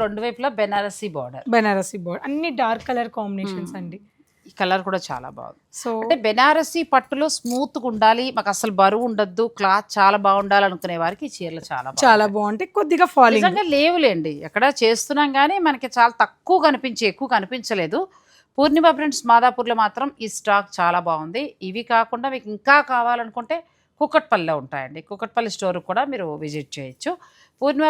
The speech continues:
Speaker 1: ప్రింట్స్ రెండు స్టోర్లలో ఎక్కడైనా, కాకపోతే ఈ డిజైన్స్ అక్కడ ఉండవు, అక్కడ డిజైన్స్ ఇక్కడ ఉండవు, సేమ్ ఫ్యాబ్రిక్ ఉంటుంది. మీకు ఏదైనా నచ్చితే ఆన్‌లైన్ ద్వారా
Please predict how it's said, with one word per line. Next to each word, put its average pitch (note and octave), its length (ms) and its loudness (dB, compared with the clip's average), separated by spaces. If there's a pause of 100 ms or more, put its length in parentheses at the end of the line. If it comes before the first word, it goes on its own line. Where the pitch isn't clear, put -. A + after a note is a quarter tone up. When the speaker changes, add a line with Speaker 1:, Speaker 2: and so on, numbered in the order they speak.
Speaker 1:
ప్రింట్స్ C#4+ 240 -6 (100)
రెండు A3 240 -6
స్టోర్లలో C4 460 0
ఎక్కడైనా, E3 420 -6
కాకపోతే D#4 300 -2 (180)
ఈ - 20 -2 (160)
డిజైన్స్ B3+ 440 -4
అక్కడ A3 280 0
ఉండవు, A#3+ 220 2
అక్కడ A3 160 -2 (120)
డిజైన్స్ G#3+ 380 -4
ఇక్కడ F3+ 240 -6
ఉండవు, C3+ 200 -10 (380)
సేమ్ F4+ 340 -4
ఫ్యాబ్రిక్ C4 440 0
ఉంటుంది. C3 300 -16 (400)
మీకు G3+ 180 -8
ఏదైనా G#3+ 280 -4
నచ్చితే G#3+ 320 -2 (400)
ఆన్‌లైన్ F#3 360 0
ద్వారా D3+ 180 -2